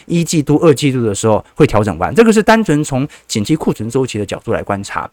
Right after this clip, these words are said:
哦。但是现在市场上最大的变数就是，呃，你调整完归调整完啊，如果联总会的紧缩周期还在持续的话，我们过去跟各位提过，联总会的作用并不是要干预市场上的实质生产行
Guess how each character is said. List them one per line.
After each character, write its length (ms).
哦。 120
但 120
是 60
现 100
在 20
市 200
场 140
上 140
最 140
大 120
的 60
变 220
数 80
就 140
是， 180
呃， 140
你 140
调 160
整 100
完 120
归 100
调 140
整 120
完 180
啊， 120
如 120
果 100
联 260
总 180
会 100
的 120
紧 240
缩 180
周 220
期 260
还 260
在 140
持 220
续 80
的 100
话， 220
我 80
们 100
过 140
去 120
跟 160
各 100
位 100
提 180
过， 300
联 300
总 240
会 140
的 100
作 380
用 200
并 240
不 160
是 340
要 180
干 280
预 120
市 180
场 160
上 160
的 80
实 160
质 100
生 200
产 180
行 160